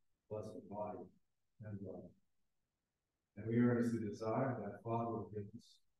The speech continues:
mercifully to accept this our sacrifice of praise and thanksgiving, most humbly beseech thee, grant that by the merits and death of thy Son,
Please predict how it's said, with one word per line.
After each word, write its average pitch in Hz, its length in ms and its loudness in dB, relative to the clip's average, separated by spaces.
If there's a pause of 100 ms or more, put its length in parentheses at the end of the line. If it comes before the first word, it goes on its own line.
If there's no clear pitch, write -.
(360)
mercifully 131 460 4
to 117 200 4
accept 123 400 0
this 120 260 0
our 117 180 -2
sacrifice 113 720 -6
of 101 60 -12 (120)
praise 123 260 2
and - 220 -4
thanksgiving, 110 560 -6 (760)
most 143 260 6 (260)
humbly 127 360 2
beseech 123 340 0 (100)
thee, 98 240 -8
grant 107 180 -8 (920)
that 113 100 -8
by 131 140 6
the 135 60 8
merits 143 420 6
and 131 180 4
death 120 180 0
of 117 60 0
thy 117 200 2
Son, 123 240 -4